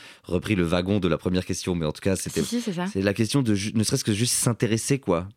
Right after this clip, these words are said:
Speaker 1: euh, c'est de l'altérité, de sortir de soi
Speaker 2: Enfin,
Speaker 1: et de
Speaker 2: il y a
Speaker 1: regarder
Speaker 2: plein de
Speaker 1: les
Speaker 2: gens
Speaker 1: autres.
Speaker 2: que ça n'intéresse pas du tout, qui disent qu'ils sont ouverts aux autres et tout, mais alors les histoires des féministes
Speaker 1: Mais
Speaker 2: et
Speaker 1: tout à
Speaker 2: tout
Speaker 1: fait.
Speaker 2: ça, euh, ça les intéresse pas, quoi.
Speaker 1: Parce
Speaker 2: Donc,
Speaker 1: qu'ils
Speaker 2: euh,
Speaker 1: sont pas vraiment ouverts aux autres.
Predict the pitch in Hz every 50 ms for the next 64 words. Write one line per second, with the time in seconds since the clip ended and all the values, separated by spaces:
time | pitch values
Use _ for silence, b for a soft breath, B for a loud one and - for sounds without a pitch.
0 | _ - - 82 82 71 65 62 52 50 57 65 76 69 - - - 82 80 85
1 | 85 82 87 87 90 87 - 107 104 107 104 131 131 107 98 - - 90 - -
2 | 92 85 90 85 - - 110 - 311 - - 175 170 156 - - 170 170 165 165
3 | 180 202 220 214 - 196 175 - 160 156 156 156 - 156 151 156 151 - - 151
4 | 147 147 - - 220 226 - 180 160 160 - - - - 160 151 143 156 147 143
5 | 147 147 180 170 160 170 156 - 247 254 240 208 175 156 151 151 151 160 160 147
6 | 151 - - 185 185 170 160 - - 151 151 147 156 170 180 185 190 185 - 92
7 | 156 165 - 208 - - 233 254 269 233 180 156 151 - 165 147 143 151 147 151
8 | 156 170 175 - - 233 - - 160 160 160 165 101 - - 90 113 - - 131
9 | 156 135 107 101 95 98 110 113 92 101 107 95 92 107 147 165 - -